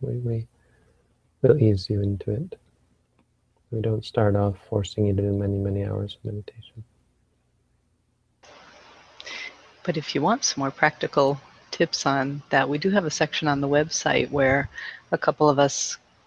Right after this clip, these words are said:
Speaker 2: kind of, uh, did, like, a frequently asked question thing and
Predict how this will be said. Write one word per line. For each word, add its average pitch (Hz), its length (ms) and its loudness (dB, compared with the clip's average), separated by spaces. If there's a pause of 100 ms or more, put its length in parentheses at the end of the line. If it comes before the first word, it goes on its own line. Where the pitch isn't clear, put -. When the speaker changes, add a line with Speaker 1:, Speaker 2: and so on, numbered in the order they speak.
Speaker 2:
kind 147 180 0
of, 139 200 0
uh, 131 220 2
did, 143 360 0 (580)
like, 143 140 -4
a - 40 -4
frequently 143 460 0
asked 131 220 0
question 139 420 -4
thing 143 360 -6
and 147 200 -12